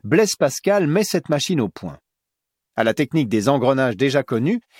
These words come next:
il ajoute un cliquet qui permet ainsi de reporter automatiquement les retenues des opérations. Son utilisation est néanmoins extrêmement limitée. Des additions, des soustractions sont réalisées,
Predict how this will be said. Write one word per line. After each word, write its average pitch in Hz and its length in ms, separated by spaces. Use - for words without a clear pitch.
il 135 140
ajoute 185 320
un 127 120
cliquet 185 420
qui 160 140
permet 156 340
ainsi 202 380
de 143 80
reporter 165 600
automatiquement 175 760
les 139 140
retenues 165 380
des 123 180
opérations. 104 680
Son 98 220
utilisation 117 600
est 131 80
néanmoins 131 380
extrêmement 135 580
limitée. 135 540
Des 87 200
additions, 98 480
des 123 80
soustractions 120 640
sont 131 180
réalisées, 107 640